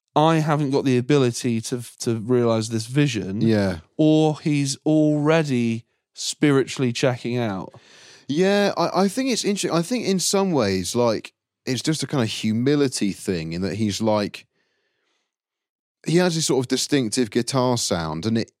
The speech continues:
Speaker 2: in, you know, Eric is, Eric Clapton is so, like, fluid as a player, whereas George, I wouldn't necessarily describe his playing as fluid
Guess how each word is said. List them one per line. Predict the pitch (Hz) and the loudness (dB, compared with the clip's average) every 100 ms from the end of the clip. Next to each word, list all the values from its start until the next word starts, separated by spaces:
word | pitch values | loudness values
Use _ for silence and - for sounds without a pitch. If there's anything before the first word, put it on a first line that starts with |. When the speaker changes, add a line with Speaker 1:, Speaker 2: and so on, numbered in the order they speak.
| - | -4
Speaker 2:
in, | 131 123 - | -2 -2 -2
you | 147 | 0
know, | 131 - | 0 2
Eric | 151 147 120 | 2 2 2
is, | 113 92 - | 0 -2 -2
Eric | 123 131 92 | 0 0 0
Clapton | 123 - 98 | -4 -2 -4
is | 85 | -2
so, | - - 135 131 | -2 -2 0 0
like, | 107 | 0
fluid | - - - 123 120 110 90 | -4 -8 -2 2 2 2 0
as | 87 | -4
a | 90 | -8
player, | - 92 80 69 67 - _ - - _ | -8 -6 -4 -6 -8 -12 _ -20 -20 _
whereas | - 127 131 120 | 0 2 2 -2
George, | - 180 175 151 117 - | 0 2 4 2 0 -2
I | 143 | -2
wouldn't | 147 170 202 180 95 | -2 -2 -4 -4 -4
necessarily | 165 165 156 139 - 151 143 | -2 0 0 -2 0 2 2
describe | 120 117 117 117 | 0 -2 0 0
his | 117 | -2
playing | - 123 113 113 | -2 0 0 0
as | 107 | -2
fluid | - - 127 101 78 78 - | -4 0 2 2 -2 -6 -8